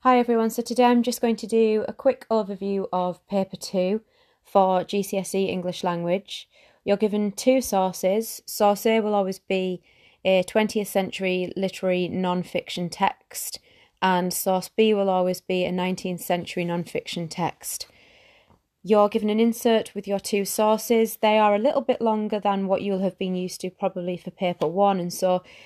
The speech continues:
it's really important that you practice those reading strategies to make sure that you can get through the bulk of the reading, um, within the exam time. So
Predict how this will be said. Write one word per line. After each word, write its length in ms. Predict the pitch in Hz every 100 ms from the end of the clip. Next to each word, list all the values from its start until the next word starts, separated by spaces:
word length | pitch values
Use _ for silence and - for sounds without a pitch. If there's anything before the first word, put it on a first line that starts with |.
| -
it's 160 | 185 196
really 360 | 220 226 220
important 480 | 196 190 185 180 185
that 260 | 180 - 175
you 300 | 180 180 175 -
practice 520 | - 233 - 190 -
those 280 | 190 180 175
reading 320 | 190 185 180
strategies 680 | - 185 175 175 190 180 -
to 360 | - 180 180 175 - - -
make 220 | 190 180
sure 160 | - 185
that 100 | 180
you 80 | 180
can 240 | - 180
get 260 | 170 202 -
through 520 | - - 214 185 180
the 80 | 185
bulk 260 | 185 185
of 140 | 180 -
the 80 | 180
reading, 580 | 175 175 170 170 165 165 _ _ _ _ _ - - -
um, 440 | 185 175 175 170
within 260 | 185 190 180
the 60 |
exam 380 | 180 156 180 175
time. 320 | 165 175 165
So 260 | 170 196 180